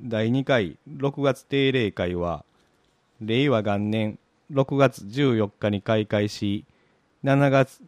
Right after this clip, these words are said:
五日までの二十二日の会期で開催され、正副議長及び一部事務組合議会議員の選挙並びに常任委員会等の委員の選任を行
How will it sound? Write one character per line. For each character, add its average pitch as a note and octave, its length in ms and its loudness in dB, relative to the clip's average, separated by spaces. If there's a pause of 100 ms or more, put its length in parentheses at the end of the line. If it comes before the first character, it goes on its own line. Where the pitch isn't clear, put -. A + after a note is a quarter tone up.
(160)
五 D3+ 240 -6
日 C3+ 160 2
ま B2 100 4
で G#2+ 120 2
の F#2+ 160 0
二 C#3 160 0
十 A2 240 2
二 B2+ 180 2
日 A#2+ 180 -6
の F#2+ 140 0
会 A#2+ 240 2
期 G#2 140 -6
で G2 80 -4
開 A#2 220 2
催 A2 200 2
さ G#2 180 -2
れ、 E2 260 -4 (600)
正 C#3 360 2
副 G2+ 260 -8
議 B2+ 120 -6
長 G#2 340 2
及 A#2+ 300 2
び G2 220 -2 (140)
一 C3+ 240 -4
部 G#2 200 -2
事 G2 100 -10
務 A2+ 200 0
組 C#3 320 4
合 C3+ 260 4 (500)
議 C#3 160 -8
会 C#3+ 260 4
議 B2+ 220 2
員 G#2+ 100 4
の G2 100 -2
選 A#2+ 340 2
挙 G2 320 -2
並 B2+ 300 2
び B2 100 2
に A#2 280 4 (320)
常 A2 240 2
任 B2+ 320 6
委 - 20 4
員 C#3 100 2
会 G2 280 0
等 A#2+ 280 2
の F2+ 260 0 (100)
委 C3+ 220 2
員 G#2 100 2
の F#2+ 120 -2
選 C3 300 2
任 B2+ 240 4
を A#2+ 100 4
行 B2+ 140 -2